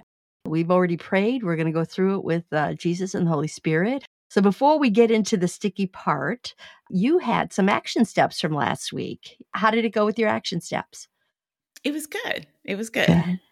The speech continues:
Speaker 1: Very good.
Speaker 2: Yes.
Speaker 1: So are you comfortable and prepared and willing to share with us how you did your summary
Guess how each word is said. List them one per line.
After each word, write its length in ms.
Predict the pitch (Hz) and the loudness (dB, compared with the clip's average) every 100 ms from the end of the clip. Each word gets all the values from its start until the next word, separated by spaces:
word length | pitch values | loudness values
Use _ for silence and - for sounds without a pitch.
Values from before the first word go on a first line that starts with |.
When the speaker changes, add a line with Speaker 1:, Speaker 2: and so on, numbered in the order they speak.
| _ _ _ _ _ | _ _ _ _ _
Speaker 1:
Very 220 | 160 185 | -2 -2
good. 340 | - 151 120 - | -2 -4 -4 -10
Speaker 2:
Yes. 120 | - | -4
Speaker 1:
So 200 | - 180 | 2 4
are 220 | - 180 | 4 4
you 600 | 185 190 190 185 180 170 - | 4 6 8 8 6 4 0
comfortable 720 | 226 233 - 220 233 233 240 | 0 0 -2 2 6 8 6
and 100 | 208 | 4
prepared 560 | - 156 - 202 214 226 | 0 -4 -2 2 4 2
and 160 | 175 160 | 0 0
willing 300 | 175 202 208 | 0 0 -2
to 260 | 202 156 | 0 -2
share 360 | 160 - 190 202 | -2 -4 -4 -2
with 240 | 220 214 | -2 -2
us 260 | 214 233 - | -2 -2 -4
how 260 | 185 170 180 | -2 0 0
you 220 | 175 180 | 0 0
did 220 | 190 180 | 0 0
your 140 | 160 | -2
summary 640 | 160 - 185 202 226 294 | -4 0 2 4 2 0